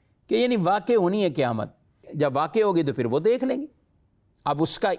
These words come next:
علم وہ اللہ پاک کو علم ہے، یہ نبی کریم علیہ السلام نے ان کفار سے کہا تاکہ ان کے ذہن میں عقیدہ بھی ایک راسخ ہو جائے۔ اور یہ یاد رکھیں ہمارے نبی صلی اللہ علیہ وسلم اللہ کی عطا سے قیامت کا علم جانتے،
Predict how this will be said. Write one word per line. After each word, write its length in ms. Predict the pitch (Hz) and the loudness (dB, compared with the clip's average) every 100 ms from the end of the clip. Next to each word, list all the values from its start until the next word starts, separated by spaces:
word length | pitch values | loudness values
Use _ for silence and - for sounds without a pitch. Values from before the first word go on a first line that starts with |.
| - | 2
علم 320 | 190 240 233 175 | 2 2 0 0
وہ 160 | 175 - | 0 0
اللہ 200 | 143 165 220 | 0 2 2
پاک 220 | 226 226 | -2 0
کو 100 | 202 | 0
علم 220 | 165 143 | 2 0
ہے، 100 | 117 - _ | -2 -6 _
یہ 140 | 127 180 | -4 0
نبی 200 | 180 180 | 0 0
کریم 260 | 165 175 | 0 -2
علیہ 100 | 165 | -4
السلام 240 | 147 147 180 | -2 -2 -2
نے 60 | |
ان 200 | 226 240 | 0 0
کفار 300 | 240 135 127 | 0 0 -2
سے 180 | 226 175 | 0 -4
کہا 180 | - - - _ _ _ _ _ _ - | -4 -6 -8 _ _ _ _ _ _ -4
تاکہ 260 | 175 208 | -2 0
ان 140 | 233 214 | -2 0
کے 140 | 226 | 0
ذہن 280 | 180 214 240 | 0 0 0
میں 100 | 247 - | -2 -2
عقیدہ 500 | 180 - 240 233 226 | -4 0 0 0 0
بھی 120 | 247 | 0
ایک 160 | 226 | 2
راسخ 460 | 185 143 143 170 135 | 0 0 0 -2 0
ہو 120 | 123 | -2
جائے۔ 200 | 110 107 - _ _ _ _ _ | 0 -4 -6 _ _ _ _ _
اور 120 | 131 | -2
یہ 120 | 139 | 0
یاد 260 | 143 156 196 | 0 0 0
رکھیں 320 | 202 214 208 | 0 0 0
ہمارے 240 | 180 170 180 | 0 0 0
نبی 220 | 170 175 | 0 0
صلی 220 | - 156 | -2 -2
اللہ 120 | 160 | 0
علیہ 180 | 147 143 | -2 -2
وسلم 300 | 139 165 175 - _ _ _ _ - | -2 -2 -4 -12 _ _ _ _ -6
اللہ 440 | 151 151 170 208 202 | 0 2 2 2 -2
کی 240 | 196 202 214 | -2 -2 -2
عطا 540 | - 127 139 151 165 | -4 -4 -2 0 0
سے 420 | 160 - 156 180 180 - | -2 0 2 2 0 -2
قیامت 680 | 139 131 135 151 170 160 - | -4 -2 -2 0 -2 -4 -2
کا 160 | 160 160 - | -2 -2 0
علم 320 | 156 175 170 | 0 2 0
جانتے، 520 | 156 120 156 175 190 | -2 -2 -2 -2 -4